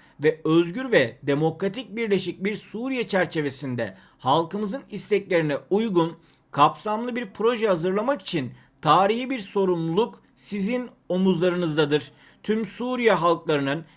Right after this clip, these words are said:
ve bileşenlerinin haklarının korunduğu ve güvence altına alındığı, zorbalık izinlerinin kalmadığı, özgür, demokratik ve çok renkli ve eşit bir Suriye'nin kurulmasını destekliyoruz.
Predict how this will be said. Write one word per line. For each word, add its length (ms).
ve 160
bileşenlerinin 800
haklarının 680
korunduğu 760
ve 80
güvence 540
altına 400
alındığı, 640
zorbalık 680
izinlerinin 580
kalmadığı, 840
özgür, 600
demokratik 840
ve 220
çok 340
renkli 360
ve 200
eşit 380
bir 100
Suriye'nin 640
kurulmasını 680
destekliyoruz. 840